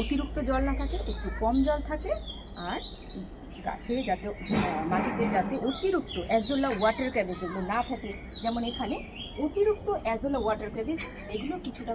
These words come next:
করে আমাদের কমিয়ে দিতে হবে। এখানে যেমন রয়েছে, এই যে এগুলো ডরমেন্সি পিরিয়ড প্রায় চলেই গেছে, এগুলো আমাদের কিছু দুই একটা আমরা রাখতে পারি, কিন্তু বেশিরভাগই আমাদের এগুলো সরিয়ে দিতে হবে। আর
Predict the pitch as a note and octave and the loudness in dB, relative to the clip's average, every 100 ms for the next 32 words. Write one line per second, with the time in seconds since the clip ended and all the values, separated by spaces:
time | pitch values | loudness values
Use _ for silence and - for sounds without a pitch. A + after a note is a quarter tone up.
0 | - - C#5 - G#3 A3 G#4+ - C#4 B3 | -4 -4 -6 -8 -6 -4 -6 -4 0 2
1 | A3 E3+ - - - - - - - - | 2 -2 -4 -6 -6 -8 -10 -10 -8 -8
2 | - - - - - - - - - - | -6 -6 -6 -8 -8 -8 -10 -10 -10 -10
3 | - - - - C4 D4 B3+ A3+ A#3 G3+ | -8 -6 -2 0 4 6 8 6 4 2
4 | F#3 F#3 F#4 C#5 - A3 G#3+ A3 G3 A3+ | 0 0 0 0 -2 0 6 6 6 2
5 | G3+ F#3+ A3 G#3+ A#3+ A#3+ A#3 G#3+ G#3+ G#3+ | 6 8 6 4 2 4 4 4 4 4
6 | B3 C4 D#4+ G3 D#3+ F4+ C5+ - - - | 4 4 6 4 0 -2 -4 -6 -12 -10
7 | - G3 A#3+ E4+ C#4 D#4+ - - - - | -6 0 2 4 2 0 -4 -8 -8 2
8 | C4 - E4+ - G3+ A3+ C#4+ - E4 D4+ | 2 2 -2 -4 2 6 6 4 4 8
9 | G3+ - G#3 G3+ F4 - F#3 F#3 G#3+ E4 | 6 6 0 0 -2 -6 -8 -4 0 4
10 | C#4 D4 D5+ - G3 F#3 G3 F#3 A#3 C5+ | 4 4 4 2 -4 -4 -2 -2 0 -2
11 | - - - - C4 A3 F#3 F3+ E3+ G3 | -4 -12 -2 6 8 6 2 -2 -2 -4
12 | - C#4 - - - - F#3 F#3 | -4 -6 -8 -12 -10 -2 0 2